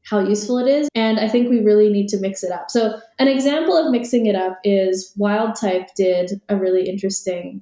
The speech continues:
kind of naming survey recently. And instead of just, uh, surveying people, they actually looked at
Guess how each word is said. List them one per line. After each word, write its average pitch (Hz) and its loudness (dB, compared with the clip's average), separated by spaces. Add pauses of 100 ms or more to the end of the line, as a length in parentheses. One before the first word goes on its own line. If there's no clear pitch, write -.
kind 185 -8
of 185 -14 (460)
naming 190 -2
survey 185 -2
recently. 190 -4
And 190 -2 (480)
instead 254 0 (100)
of 214 -2
just, 202 -2
uh, 190 -4
surveying 294 0
people, 220 0
they 214 0
actually 214 0
looked 202 -2
at 185 -6